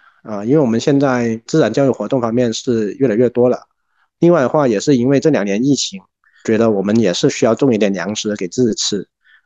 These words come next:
我不管它是赚还是亏，自己能够吃好嘛。呃，这个也是一个出发点。这两年也会，呃，多种一点水果啊，就是尝试，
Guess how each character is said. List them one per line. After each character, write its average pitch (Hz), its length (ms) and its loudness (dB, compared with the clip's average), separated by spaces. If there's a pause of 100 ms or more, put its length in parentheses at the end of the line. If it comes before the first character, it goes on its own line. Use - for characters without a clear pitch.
(120)
我 101 180 -4
不 131 140 0
管 107 160 0
它 123 300 0
是 123 440 0 (280)
赚 143 180 0
还 107 140 -8
是 - 140 -16
亏， 123 300 -2 (440)
自 156 180 0
己 107 60 -4
能 110 100 -4
够 127 100 2
吃 - 200 -4
好 98 200 -4
嘛。 - 100 -20 (500)
呃， 90 200 -12 (540)
这 139 100 0
个 127 120 2
也 95 120 -2
是 107 420 -2
一 107 100 -6
个 120 120 0
出 123 140 -2
发 117 140 0
点。 110 120 -6 (920)
这 170 80 0
两 127 180 0
年 113 520 -4
也 113 120 -2
会， 127 540 2
呃， 101 240 -6
多 131 160 0
种 147 140 0
一 123 40 2
点 101 160 0
水 113 220 -2
果 107 220 2
啊， 98 320 -2
就 120 120 0
是 110 40 -4
尝 101 200 -14
试， 110 360 -2